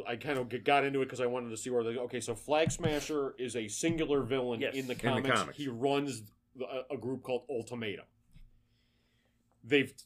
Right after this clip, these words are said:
Speaker 1: taken that, they've mashed it all together, so the Flag Smasher is the, is the group, the Flag Smashers
Speaker 2: Yeah.
Speaker 1: or whatever.
Speaker 3: Yeah.
Speaker 1: The gal, the, the pretty gal with the, the,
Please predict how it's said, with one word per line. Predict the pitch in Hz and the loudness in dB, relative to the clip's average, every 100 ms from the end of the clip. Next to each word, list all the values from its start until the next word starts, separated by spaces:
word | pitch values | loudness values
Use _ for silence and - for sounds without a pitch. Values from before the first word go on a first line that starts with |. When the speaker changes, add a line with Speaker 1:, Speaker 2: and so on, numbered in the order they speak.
| - | -2
Speaker 1:
taken | 175 175 160 | 0 2 4
that, | 151 143 | 4 4
they've | 127 | 0
mashed | 135 156 151 | 4 4 4
it | 151 | 2
all | 135 | 0
together, | 127 135 127 | 2 2 2
so | - | 0
the | 123 | -2
Flag | 123 135 143 135 | 0 2 2 2
Smasher | 151 135 135 135 123 117 | 0 0 0 0 -2 -4
is | 131 120 117 110 107 - | -2 -2 -2 -4 -8 -10
the, | 117 117 | -10 -6
is | 135 120 - | -4 -4 -4
the | 120 | -6
group, | 113 127 127 107 | -6 -2 -2 -2
the | 110 | -2
Flag | 127 113 | 0 0
Smashers | - 127 117 113 101 | -2 -2 -2 -4 -6
Speaker 2:
Yeah. | |
Speaker 1:
or | 98 | 0
whatever. | 98 117 87 | 4 4 4
Speaker 3:
Yeah. | - - - - - | -6 -20 -20 -10 -8
Speaker 1:
The | |
gal, | 107 143 147 151 147 | 0 6 8 10 8
the, | 131 123 107 | 4 2 2
the | 123 | -2
pretty | - 147 | -2 -2
gal | 131 143 127 | 4 4 4
with | 123 | 4
the, | 123 117 | 2 0
the, | 113 113 | 0 -4